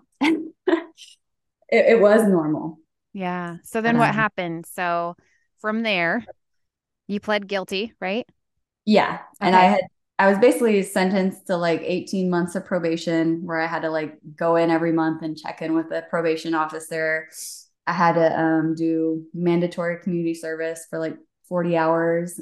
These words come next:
Speaker 1: Um, mm, I think I, I think, I can't remember if it was mandatory at the time, but I did end up doing some substance abuse counseling, either as a consequence of violating my probation,
Speaker 2: Mm-hmm.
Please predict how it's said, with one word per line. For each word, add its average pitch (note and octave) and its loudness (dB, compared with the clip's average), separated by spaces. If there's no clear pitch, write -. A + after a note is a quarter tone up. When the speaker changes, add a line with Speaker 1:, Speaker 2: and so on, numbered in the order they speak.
Speaker 1:
Um, D#3+ -4
mm, G3+ 4
I F#3 -2
think D#4 2
I, F#4 6
I - -2
think, A3 0
I F3+ -14
can't F3+ -2
remember E3 2
if D#3+ -4
it - -6
was E3 -4
mandatory D#3 -2
at D#3 -8
the D#3+ -8
time, D3+ -4
but D#3+ 0
I F#3+ 4
did G#3+ 4
end G#3 4
up F3 2
doing F3 4
some E3+ -4
substance E3 -4
abuse D#3+ -4
counseling, D#3+ -6
either F#3 4
as F3+ 6
a F3 4
consequence G#3+ 0
of E3+ -2
violating F3+ 2
my F3+ -2
probation, F#3+ -6
Speaker 2:
Mm-hmm. F3+ -6